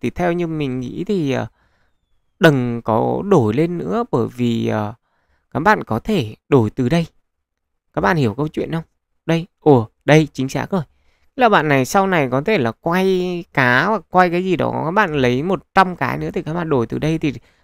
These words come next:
các bạn sẽ hoàn thành đế thính. Rồi các bạn để cái sở từ đó để thức tỉnh. Ôi, bạn này thức tỉnh Nguyệt Lão các bạn ạ. Để thức tỉnh Hằng Nga hay là thức tỉnh, ờ,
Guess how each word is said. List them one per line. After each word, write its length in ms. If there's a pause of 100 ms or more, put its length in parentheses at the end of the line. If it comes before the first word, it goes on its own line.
các 40
bạn 140
sẽ 180
hoàn 300
thành 240
đế 120
thính. 300 (380)
Rồi 140
các 80
bạn 220
để 180
cái 120
sở 200
từ 260
đó 520
để 160
thức 200 (140)
tỉnh. 320 (380)
Ôi, 160
bạn 160
này 120
thức 180
tỉnh 160
Nguyệt 120
Lão 240
các 100
bạn 120
ạ. 80 (300)
Để 100
thức 220
tỉnh 220
Hằng 300
Nga 340
hay 220
là 140
thức 260
tỉnh, 300
ờ, 300